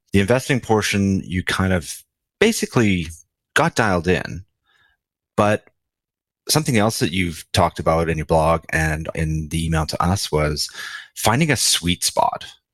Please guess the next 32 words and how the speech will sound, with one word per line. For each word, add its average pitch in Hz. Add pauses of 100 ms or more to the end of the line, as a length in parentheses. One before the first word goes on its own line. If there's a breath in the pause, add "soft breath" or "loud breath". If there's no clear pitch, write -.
(140)
And 95
I -
think 117
this 98
is 104
an 90
interesting 85
subject 78
because 80
it 82 (280)
comes 101
up 95 (400)
for -
a 76
lot 82
of 80
us 78
on 80
our 78
journey 80
to -
F -
I, - (200)
because -
it's 117
such -
a -
personal 78
journey. 73 (280 loud breath)
It's -
finding 185
this -